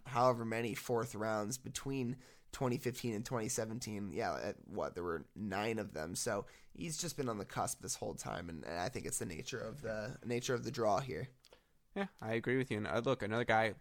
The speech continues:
Speaker 2: plays low, plays flat, can change direction on you. Dangerous player now. Again, uh, w-, you have that weapon that you can hurt him with. I don't think Benoit Paire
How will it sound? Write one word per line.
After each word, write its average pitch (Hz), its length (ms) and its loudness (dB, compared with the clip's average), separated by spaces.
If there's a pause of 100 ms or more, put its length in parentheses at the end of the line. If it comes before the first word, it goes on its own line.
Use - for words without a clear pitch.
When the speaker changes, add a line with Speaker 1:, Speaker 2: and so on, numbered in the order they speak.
(120)
Speaker 2:
plays 110 240 -2
low, 117 380 6
plays 98 300 -2
flat, 117 560 2
can 92 140 -6
change 117 400 0
direction 113 520 0
on 107 300 4
you. 107 240 2 (480)
Dangerous 160 460 6
player 156 300 4
now. 104 280 2
Again, 98 460 -2 (360)
uh, 73 80 -6
w-, 101 320 -4
you 104 240 -6
have 110 200 0
that 92 200 -4
weapon 110 420 2
that 98 140 -4
you - 80 -8
can - 160 -8
hurt 120 300 2
him 113 200 -2
with. 110 200 -2
I 104 80 0
don't 104 120 -2
think - 200 -8
Benoit 98 380 -2
Paire 98 240 0